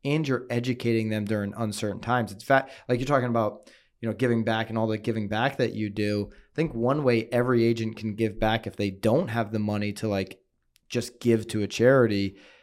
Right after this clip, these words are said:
is by helping educate their community, because home ownership is, like, again on a decline with all the institutional buyers and investors coming in,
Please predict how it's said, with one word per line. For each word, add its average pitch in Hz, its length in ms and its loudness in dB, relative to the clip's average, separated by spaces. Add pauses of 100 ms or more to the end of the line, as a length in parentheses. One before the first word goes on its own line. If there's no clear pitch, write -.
(180)
is 123 180 4
by 117 280 6
helping 127 680 2
educate 120 560 2
their 120 120 2
community, 117 640 -2
because 117 640 0 (400)
home 147 360 4
ownership 120 720 4
is, 113 160 0
like, 104 280 -2
again 117 460 0
on 117 180 2
a 104 60 -2
decline 107 600 -2
with 110 140 -4
all 107 120 2
the 107 100 0
institutional 104 640 -4
buyers 101 420 0
and 98 80 -2
investors 104 580 -4
coming 101 300 -4
in, 101 320 -2